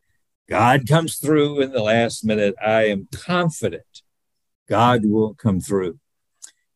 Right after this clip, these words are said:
And when that divorce decree was placed on my desk in the university office, I was dumbfounded 'cause I felt like,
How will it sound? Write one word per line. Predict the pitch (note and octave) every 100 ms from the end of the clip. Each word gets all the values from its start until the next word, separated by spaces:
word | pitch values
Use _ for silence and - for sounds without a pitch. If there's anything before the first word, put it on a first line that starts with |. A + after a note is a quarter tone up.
| _
And | G#2+ A2 A2+
when | B2+ A#2+
that | A#2 G#2+ -
divorce | G#2 E3 F3
decree | - C3 G#2 G2+ G#2
was | G2+ -
placed | - B2+ B2 -
on | A2
my | G2 F#2
desk | E2+ A#2 A#2+ G2 - - -
in | _ _ _
the | F2+ _ _
university | G#2 G#2 G2+ - G2
office, | F#2 A2+ - F2+ E2+ - - _ _ _ _ _ _ _ _ F#2
I | F#2+ G2+ A2+ A#2 A#2 A#2+ A2+ A2+ A2 A2 G#2+ G#2+ -
was | G2+ F#2+ G2 - _ _
dumbfounded | C#3 C3+ C3+ A2 F2 D#2+ - - _
'cause | G#2 F#2
I | G2+
felt | F2+ A#2+ G#2
like, | G#2 F#2+ F2+